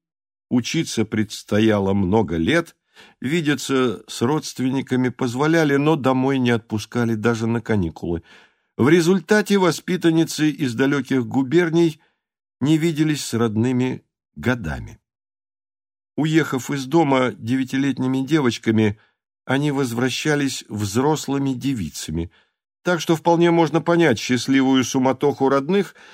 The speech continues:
сопровождавшую в романе «Некуда» возвращение Лизы Бахаревой и Жени Гловацкой из института, скорее всего, Екатерининского.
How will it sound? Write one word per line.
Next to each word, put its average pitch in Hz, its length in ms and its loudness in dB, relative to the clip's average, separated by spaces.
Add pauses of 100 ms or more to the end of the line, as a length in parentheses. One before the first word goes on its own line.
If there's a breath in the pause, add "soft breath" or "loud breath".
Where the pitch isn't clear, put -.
(300 loud breath)
сопровождавшую 147 920 0
в 131 60 2
романе 143 400 2
«Некуда» 147 440 0
возвращение 127 840 0
Лизы 127 320 0
Бахаревой 135 680 2
и 135 200 -4
Жени 127 420 0
Гловацкой 120 720 0
из 117 300 -2
института, 107 720 -6 (240 loud breath)
скорее 151 400 -4
всего, 131 440 -2 (320 soft breath)
Екатерининского. 73 1200 -2